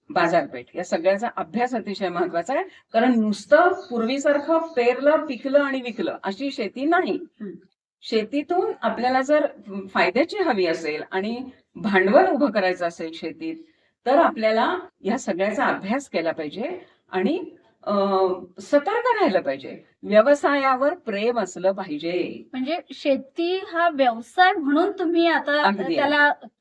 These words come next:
Speaker 2: अ, हाती घेतलं पाहिजे.
Speaker 1: अगदी, अगदी. व्यवसाय हाती घेतला पाहिजे, नफा, तोटा, त्याची कारणं, त्याचे परिणाम, हे
Speaker 2: हम्म.
Speaker 1: सगळं, या सगळ्याचा अभ्यास करून
Speaker 2: म्हणजे हा सगळा लेखाजोखा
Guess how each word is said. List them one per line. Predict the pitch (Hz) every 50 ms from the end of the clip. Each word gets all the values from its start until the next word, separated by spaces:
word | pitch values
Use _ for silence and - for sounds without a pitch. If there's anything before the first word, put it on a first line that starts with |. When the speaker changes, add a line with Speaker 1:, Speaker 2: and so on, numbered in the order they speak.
| _
Speaker 2:
अ, | 247 247 247 247 240 247 226
हाती | - 240 233 233 - 339 320
घेतलं | 285 277 269 269 240 247
पाहिजे. | 233 - 214 226 208 285
Speaker 1:
अगदी, | 233 214 -
अगदी. | 143 - - - - -
व्यवसाय | 156 196 208 196 233 226 - 294 294
हाती | 349 339 294 - 294
घेतला | 269 302 285 285 285
पाहिजे, | 285 285 277 269 277 285 294
नफा, | 285 247 202 196 - 247 240 247 247 254 254 247 240
तोटा, | 220 214 214 226 233 247 247 254 269 277 277 - _ _ _ _ _ _ -
त्याची | 208 208 202 - 269
कारणं, | 220 - - 214 202 196 196 214 240 254 262 277
त्याचे | 277 269 202 190 196 190
परिणाम, | - - 208 240 269 269 285 277 277 285 285 277 - -
हे | 277
Speaker 2:
हम्म. | 277 196
Speaker 1:
सगळं, | 180 240 214 214 254 294 339 381 370 -
या | 277 311 359
सगळ्याचा | 349 349 247 240 381 427 427 453 403
अभ्यास | 339 254 285 262 247 - -
करून | 208 185
Speaker 2:
म्हणजे | 202 294 269 302
हा | 302 302 320 330
सगळा | 330 359 311 320 339
लेखाजोखा | 330 294 294 277 - 339 320 285 330 330 359